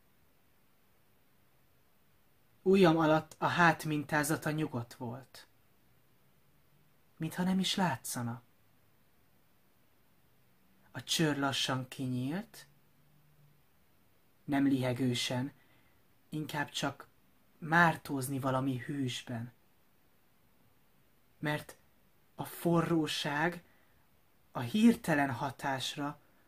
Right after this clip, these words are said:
a harminc gramnyi testet be-, s bejárta. S hangom szólt hozzá. Az ismerős,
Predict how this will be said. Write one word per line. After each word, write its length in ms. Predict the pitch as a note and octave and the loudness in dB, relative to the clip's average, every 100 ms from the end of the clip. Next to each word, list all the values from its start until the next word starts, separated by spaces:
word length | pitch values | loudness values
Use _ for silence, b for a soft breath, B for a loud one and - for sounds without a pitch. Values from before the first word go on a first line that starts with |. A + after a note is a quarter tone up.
| - | -10
a 100 | C#3 | -6
harminc 560 | B2+ F3 F#3 E3 C#3+ | 0 2 2 0 -2
gramnyi 400 | C#3+ D#3 D3 C#3+ | -2 -2 -2 -4
testet 480 | - D3 - - B2+ | -6 -6 -6 -6 -8
be-, 360 | C3 C3+ D#3 - _ _ - | -6 -6 -4 -8 _ _ -16
s 140 | - - | -8 -2
bejárta. 800 | F3+ F3 C3 A2+ - B2 A#2 - _ _ _ _ _ _ _ _ _ _ _ _ _ _ _ _ _ _ _ | 2 2 2 0 -4 -8 -8 -12 _ _ _ _ _ _ _ _ _ _ _ _ _ _ _ _ _ _ _
S 140 | - - | -8 4
hangom 380 | A3+ G3+ D#3+ C#3+ | 8 8 6 2
szólt 340 | - C3+ B2+ | 0 0 -2
hozzá. 500 | - B2+ C3+ B2+ A#2+ - _ _ _ _ _ _ _ _ _ _ - | -4 -4 -4 -6 -8 -18 _ _ _ _ _ _ _ _ _ _ -6
Az 200 | D#3+ F3 | -4 2
ismerős, 880 | G#3 - D#3+ C3+ B2+ A#2+ - - | 2 2 0 -2 -2 -4 -8 -10